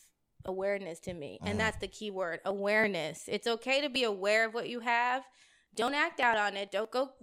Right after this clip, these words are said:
Speaker 1: don't, don't go, you know, wild. Just kinda take it in and be like, "Okay, what led me to this point?"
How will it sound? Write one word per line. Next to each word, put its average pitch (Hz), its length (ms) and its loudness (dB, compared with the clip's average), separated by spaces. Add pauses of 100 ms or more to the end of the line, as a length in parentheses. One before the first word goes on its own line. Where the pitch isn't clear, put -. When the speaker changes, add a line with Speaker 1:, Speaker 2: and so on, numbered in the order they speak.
Speaker 1:
don't, 180 420 -6
don't 226 420 -4
go, 226 340 4
you 220 140 -2
know, 196 180 0
wild. 175 580 2 (480)
Just 277 640 0
kinda 240 240 -2
take 214 320 2
it 190 120 -4
in 202 340 -4
and 202 200 -6
be 202 120 -4
like, 190 200 0
"Okay, 175 540 -6
what 214 220 -2
led 269 240 -2
me 254 120 -4
to 214 120 -6
this 165 200 -6
point?" - 320 -10